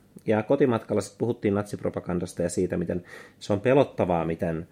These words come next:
on niinku niin tyylikkääksi saatu tommoset niinku pahat ajatukset. Mut sit mä ajattelin vähän, että se mitä ne propagandat käsittelee, niin eihän niissä sanota, että nyt me tapetaan kaikki, vaan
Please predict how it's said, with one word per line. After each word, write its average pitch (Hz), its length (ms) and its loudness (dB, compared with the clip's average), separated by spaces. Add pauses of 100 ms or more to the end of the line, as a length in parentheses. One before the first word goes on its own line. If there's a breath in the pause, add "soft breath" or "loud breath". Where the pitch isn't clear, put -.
(340 loud breath)
on 95 180 0
niinku 98 180 -2
niin 117 240 2
tyylikkääksi 95 720 0
saatu 90 220 0
tommoset 85 540 -4
niinku 92 440 -4
pahat 139 320 0
ajatukset. 95 580 -2 (140)
Mut 190 220 -2
sit - 280 -4
mä 202 200 2
ajattelin 185 420 2
vähän, 180 380 4
että 139 340 -4 (840)
se - 160 0
mitä 143 180 2
ne 135 100 2
propagandat 135 640 2
käsittelee, 90 720 -2
niin 85 220 -6 (680 loud breath)
eihän 127 340 4
niissä 156 260 2
sanota, 110 460 2
että 95 220 -4
nyt 104 260 0
me 101 240 2
tapetaan 90 640 0 (180)
kaikki, 87 520 -4 (200)
vaan 98 340 0